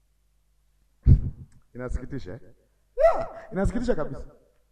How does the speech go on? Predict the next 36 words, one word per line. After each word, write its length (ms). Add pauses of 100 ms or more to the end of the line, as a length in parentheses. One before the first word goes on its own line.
(280)
Just 180
imagine. 480 (500)
<laughs> 360 (100)
Mtoto 240
wako 200
anakuwa 300
akijua 280
damu 200
ya 60
Yesu 160
ni 100
fruto. 520 (1160)
Unajua 180
fu-, 200
Arusha 260
ndo 120
kuna 160
fruto, 200
sijai 200
kuona 200
Dar 80
es 60
Salaam 160
fruto. 260 (600)
Juisi 220
fulani 360
iko 180
nyekundu 360
nyekundu 380
kama 280
zambarau 600
hivi. 140 (1120)
Eh, 140
umejua, 420
eh? 240 (540)
Eh. 300